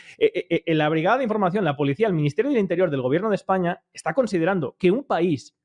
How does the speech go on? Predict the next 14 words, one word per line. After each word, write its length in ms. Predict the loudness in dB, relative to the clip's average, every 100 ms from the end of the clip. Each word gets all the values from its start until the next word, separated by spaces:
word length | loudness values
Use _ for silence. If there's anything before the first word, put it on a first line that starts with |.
| -6
donde 480 | -2 0 0 -2 -4
su 200 | -2 0
presidente 600 | 0 -2 0 0 -4 -6
ha 220 | -4 -4 0
prohibido 520 | 0 0 0 0 0
la 100 | 0
oposición, 720 | -2 -4 -6 0 2 2 -2 _ _ _ _ _ _ _ _ _
o 40 | -6
sea, 160 | -6 -2
y 100 | 0
donde 280 | 0 0 0
ir 120 | 0
en 180 | -2 -2
contra 540 | 0 0 -2 -4